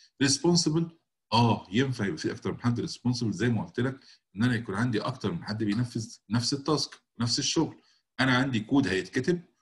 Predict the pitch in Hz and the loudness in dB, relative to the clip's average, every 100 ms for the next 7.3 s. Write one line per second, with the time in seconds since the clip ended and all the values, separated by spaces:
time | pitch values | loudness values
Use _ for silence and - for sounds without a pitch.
0 | _ - 110 - 135 135 - 92 92 120 | _ -2 0 0 2 0 0 0 2 2
1 | 98 87 - 98 101 143 117 95 123 110 | 2 -4 -8 -4 0 0 0 -2 0 0
2 | - 104 151 160 160 165 180 185 180 _ | -4 -2 0 0 0 0 2 0 -4 _
3 | _ _ _ _ _ _ _ _ 113 113 | _ _ _ _ _ _ _ _ 2 4
4 | 104 - _ _ - 135 175 165 196 170 | 0 -8 _ _ 0 4 4 4 4 2
5 | 147 - 151 175 - 131 120 160 175 113 | 2 0 0 0 0 -2 0 2 2 -2
6 | - - _ _ _ _ _ _ _ - | -10 -20 _ _ _ _ _ _ _ -2
7 | 110 104 101 | 0 2 -2